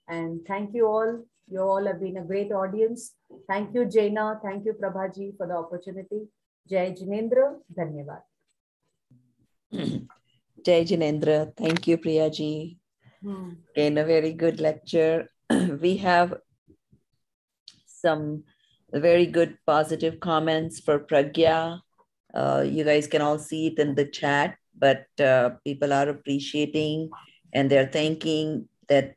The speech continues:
Speaker 2: we are adding these youth children presentations. Uh, I think it's great. We get a different perspective from the children, and it is amazing to see that how well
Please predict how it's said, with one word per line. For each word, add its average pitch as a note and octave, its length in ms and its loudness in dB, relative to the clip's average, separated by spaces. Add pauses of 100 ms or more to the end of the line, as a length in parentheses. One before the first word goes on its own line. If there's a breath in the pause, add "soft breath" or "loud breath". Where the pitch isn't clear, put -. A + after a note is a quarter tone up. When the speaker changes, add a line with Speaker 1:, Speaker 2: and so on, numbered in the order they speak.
(100)
Speaker 2:
we C#3+ 140 2
are C3+ 100 4
adding C#3 380 4
these C3+ 300 -2
youth D#3 440 0
children D#3 440 -2
presentations. C#3+ 1120 -2 (520 soft breath)
Uh, B2 440 0 (160)
I D3 100 2
think D3 220 -2
it's D3 160 -2
great. E3+ 460 2
We D#3 120 -2
get D3+ 200 4
a D#3+ 40 4
different E3 420 -2
perspective C#3 600 0
from D#3+ 160 -2
the D#3+ 100 2
children, D#3 800 0
and D#3 140 4
it D#3+ 100 4
is E3 160 2
amazing E3+ 520 0
to G3+ 100 0
see E3 640 -4 (480 soft breath)
that D3+ 400 4
how D#3+ 360 2
well D#3 560 6